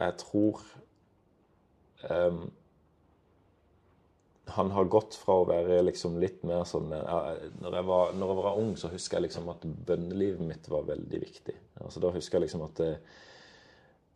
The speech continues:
jeg var veldig liksom på det å så snakke med, med Gud.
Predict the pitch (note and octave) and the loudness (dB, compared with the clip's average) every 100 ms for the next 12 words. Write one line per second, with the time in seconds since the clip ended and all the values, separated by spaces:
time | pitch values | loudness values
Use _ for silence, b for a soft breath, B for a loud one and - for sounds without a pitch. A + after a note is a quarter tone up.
0 | _ - E2 E2 E2 F2 F2 F#2 G2 F2+ | _ -4 -2 2 4 6 4 4 4 4
1 | E2+ - D#2+ - E2+ E2 - E2 - E2 | 0 -4 -8 -4 0 0 -2 -4 -6 -6
2 | - _ _ - F2+ E2 D#2 D#2 D#2+ - | -8 _ _ -2 0 0 -2 0 0 -2
3 | D#2+ - - D2 - | -4 -4 -4 -4 -6